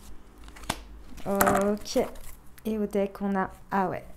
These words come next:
ok, d'accord. Alors, mes amis taureaux, il va falloir s'ouvrir.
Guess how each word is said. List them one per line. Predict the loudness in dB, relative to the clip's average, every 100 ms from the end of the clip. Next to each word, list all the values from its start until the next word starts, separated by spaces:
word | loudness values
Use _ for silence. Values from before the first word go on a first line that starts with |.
| -6
ok, | -4 -4 -4 -4
d'accord. | -4 -6 -10 -12 -16 -18 -20 -18 -18 -20 -20 -18 -18 -18 -20 -20 -18 -16 -14 -12 -10 -12 -14 -14 -14 -6 8
Alors, | 12 12 12
mes | 12 12
amis | 12 12
taureaux, | 12 12
il | 10
va | 10
falloir | 8 6 4
s'ouvrir. | 0 -2 -2